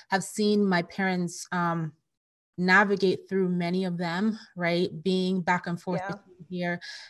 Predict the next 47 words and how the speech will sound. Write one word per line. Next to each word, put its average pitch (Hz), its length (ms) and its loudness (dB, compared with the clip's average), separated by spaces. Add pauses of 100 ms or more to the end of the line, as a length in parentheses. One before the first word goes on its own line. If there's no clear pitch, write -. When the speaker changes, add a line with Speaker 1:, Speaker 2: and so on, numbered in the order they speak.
(100)
Speaker 1:
and 185 160 2
Nigeria. 185 640 2
And 226 180 2 (240)
I, 214 200 4
I 226 100 6
can 220 220 0
imagine 214 720 2
that 170 360 4 (440)
for 233 120 4
someone 240 600 2
who 220 580 2 (320)
doesn't 220 320 4
have 208 220 0
the 190 60 4
opportunity 185 420 0
that 175 180 0
we 190 120 -2
have. 170 180 0
So 208 80 -2
we're 233 200 4
fortunate 214 460 0
in 185 60 -2
the 180 80 0
sense 185 240 -4
that 180 200 -2
we 226 140 2
came 220 380 -4
here, 170 480 -4 (340)
um, 180 300 0
with 180 100 0
the 185 180 -2
opportunity 196 600 -2
to 185 60 -4
go 185 180 0
to 180 80 0
college, - 720 -6
right? 180 320 -4 (480)
Many, 226 400 4
many 226 240 4 (140)
immigrants 185 420 0
from 180 180 0
many 190 160 2
countries 170 800 -4
are 190 100 0
not 196 240 0
coming 202 320 0
here, 175 540 0